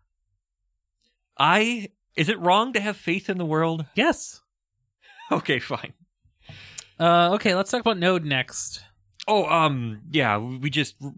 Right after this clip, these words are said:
Speaker 1: we learned no revolutionary concept. It was just practicing, like, so, uh, we were all told to start from scratch, and, um, just, they gave us a little thing where, okay, take from the, take a command line argument, whether you wanna look up a show or look up a movie,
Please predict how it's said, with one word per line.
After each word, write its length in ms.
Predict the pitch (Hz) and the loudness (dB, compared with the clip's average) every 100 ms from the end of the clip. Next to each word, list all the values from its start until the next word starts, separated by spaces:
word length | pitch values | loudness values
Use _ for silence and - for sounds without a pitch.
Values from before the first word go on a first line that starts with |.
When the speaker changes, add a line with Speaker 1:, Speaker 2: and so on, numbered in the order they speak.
| - 175 175 | -20 -18 -6
Speaker 1:
we 200 | 165 160 | -2 0
learned 340 | 139 151 135 | 0 -2 -2
no 180 | 131 131 | -2 -2
revolutionary 640 | 117 127 120 123 - 117 | 0 -2 -2 -6 -4 -6
concept. 480 | 120 120 117 120 110 | -2 -2 -2 -4 -4
It 60 | 131 | -4
was 140 | 131 | -4
just 240 | 127 117 - | -6 -10 -4
practicing, 600 | 123 113 120 127 120 117 | -2 -2 -6 -8 -6 -4
like, 200 | 110 - | -6 -6
so, 380 | 127 113 110 123 - | -4 -4 -4 -8 -4
uh, 120 | 113 | -2
we 100 | 117 | 0
were 40 | 117 | 0
all 160 | 127 | 0
told 280 | - 127 117 | -2 -8 -8
to 40 | |
start 240 | 104 113 107 | -6 -8 -8
from 120 | 110 | -14
scratch, 580 | - 127 123 117 - - - | -8 -2 0 0 -4 -10 -4
and, 460 | 117 104 101 101 - | 0 0 -2 -6 -2
um, 580 | 104 98 95 92 90 - | -2 0 -2 -6 -10 -12
just, 500 | - 120 107 - - _ _ _ _ _ _ - | -2 0 0 -4 -16 _ _ _ _ _ _ -4
they 160 | 123 | 0
gave 180 | 120 113 | 0 0
us 160 | 110 113 | -2 -2
a 60 | |
little 240 | 110 110 107 | -2 -2 -2
thing 320 | 120 110 107 | -4 -4 -2
where, 260 | 107 101 - - _ - | -2 -4 -8 -20 _ -6
okay, 360 | - 120 107 | -2 0 0
take 360 | 104 120 127 113 | -2 -4 -4 -6
from 200 | - 120 | -6 -4
the, 200 | 113 104 - _ - - - | -2 -4 -6 _ -18 -16 -10
take 140 | - | -10
a 100 | - | -4
command 240 | 127 127 | -2 0
line 140 | 123 120 | 0 2
argument, 440 | 120 113 117 117 | 2 0 -4 -4
whether 200 | 117 110 | -2 -2
you 100 | 113 | -2
wanna 160 | 113 107 | -2 -2
look 160 | 110 110 | -4 -4
up 100 | 107 | -8
a 60 | |
show 340 | - 131 117 117 | -4 -2 2 2
or 140 | 110 | 0
look 180 | 107 110 | -2 -4
up 100 | - | -4
a 80 | 107 | -4
movie, 560 | 107 104 107 104 104 | -4 -2 0 -2 -4